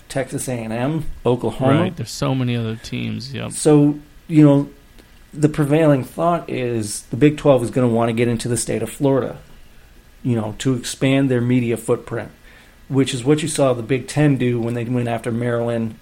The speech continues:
Speaker 1: and they went after Rutgers. It was an attempt to get the Maryland, D C area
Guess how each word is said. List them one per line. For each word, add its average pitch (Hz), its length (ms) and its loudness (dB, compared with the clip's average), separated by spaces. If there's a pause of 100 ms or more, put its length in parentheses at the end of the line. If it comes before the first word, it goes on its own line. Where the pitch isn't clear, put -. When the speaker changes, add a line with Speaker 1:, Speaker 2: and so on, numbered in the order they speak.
Speaker 1:
and 110 100 -4
they 113 80 0
went 113 160 0
after 110 220 -4
Rutgers. 123 560 2 (380)
It 127 80 0
was 120 400 -2
an 123 80 0
attempt 127 640 -4
to 127 340 -2
get 127 160 -4
the 113 80 -2
Maryland, 139 760 2
D 139 200 4
C 147 400 2
area 113 540 0